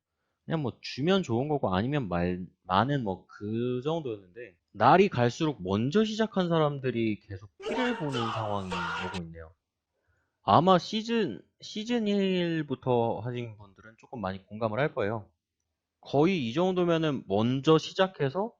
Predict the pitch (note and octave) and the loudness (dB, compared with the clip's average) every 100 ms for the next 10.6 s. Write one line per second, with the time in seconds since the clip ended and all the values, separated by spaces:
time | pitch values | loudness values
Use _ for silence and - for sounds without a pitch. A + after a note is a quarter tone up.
0 | _ _ _ _ - G#2 C#3 - A3+ G#3+ | _ _ _ _ -2 2 4 2 0 4
1 | E3+ D3+ - C3 A2 G#2 A2+ F3+ A3 _ | 6 4 0 -4 -4 0 0 0 -4 _
2 | _ _ _ _ _ C3+ C3+ A2+ - - | _ _ _ _ _ -4 -2 -2 -2 4
3 | C3+ B2 A#2+ A2 - _ _ _ _ _ | 4 4 2 0 -4 _ _ _ _ _
4 | _ _ _ _ G#2 A2+ C#3 D#3+ D#3 C3+ | _ _ _ _ 2 4 8 8 8 6
5 | G2+ G2+ F#2+ E2+ _ _ _ _ _ _ | 4 2 2 -2 _ _ _ _ _ _
6 | _ G2+ A#2 B2+ B2 - D#3+ E3+ _ _ | _ -2 2 4 2 0 0 0 _ _
7 | _ _ _ _ _ _ - A#2+ C#3+ D3 | _ _ _ _ _ _ 2 6 6 4
8 | C#3 G#2+ G#2 G2 C3+ D#3 - _ - B2 | 4 4 4 2 6 6 4 _ 0 0
9 | - G2 - - D3 G3 - _ _ - | 2 -2 -2 2 6 6 2 _ _ 4
10 | G#2+ B2+ F3 E3 A2 D#2+ | 8 10 10 8 6 0